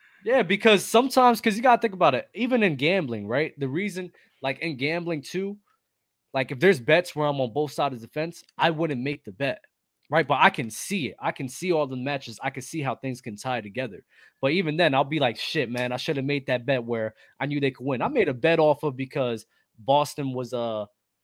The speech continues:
Boston was on a home stretch. Was on a, no, no, Boston was on an away stretch.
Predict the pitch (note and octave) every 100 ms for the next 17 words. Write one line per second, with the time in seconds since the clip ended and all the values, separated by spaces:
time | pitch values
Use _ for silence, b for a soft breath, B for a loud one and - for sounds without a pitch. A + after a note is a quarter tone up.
0 | _ _ _ _ - D3 E3+ D#3+ D3 C#3
1 | B2 G#2 C#3+ E3 D3+ - A#2 G#2+ - -
2 | _ _ _ _ _ _ _ _ B2+ B2
3 | B2 A2 B2+ E3 D#3+ C3+ A2+ - B2 -
4 | F3 F3+ F3+ D#3+ D#3 C#3 A#2+ A#2+ E3+ F3
5 | - A#2 A#2 -